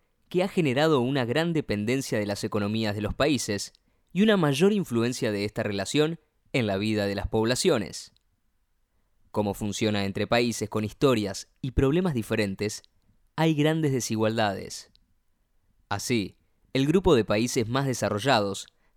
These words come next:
han logrado una posición dominante como exportadores de productos industriales y compradores de materias primas. Además, existen países de menor desarrollo que comercian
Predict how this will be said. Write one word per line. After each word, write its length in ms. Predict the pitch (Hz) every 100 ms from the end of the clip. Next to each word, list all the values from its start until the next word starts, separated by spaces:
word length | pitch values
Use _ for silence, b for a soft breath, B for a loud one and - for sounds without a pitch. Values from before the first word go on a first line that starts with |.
| _
han 160 | 185 208
logrado 400 | 170 135 160 156
una 240 | 139 135
posición 480 | - 107 104 135 127
dominante 540 | 113 107 127 135 139
como 240 | - 107 104
exportadores 720 | - - 101 - 98 110 104
de 100 | 104
productos 460 | 101 101 101 101 110
industriales 680 | 113 131 165 117 101 - - _ _ _ _ -
y 100 | 196
compradores 640 | 180 127 104 98 113 113
de 60 | 107
materias 440 | 98 - 101 101
primas. 520 | - 202 113 - - - _ _ _ _ _ _ _ _ _ _ _
Además, 560 | 98 95 117 104 - - _ _ _ -
existen 480 | 147 208 - 202
países 360 | 151 104 110 127
de 120 | 117
menor 320 | 104 110 143
desarrollo 680 | 117 101 101 107 95 104 101 _ _ _
que 100 | 180
comercian 540 | 190 190 214 - 190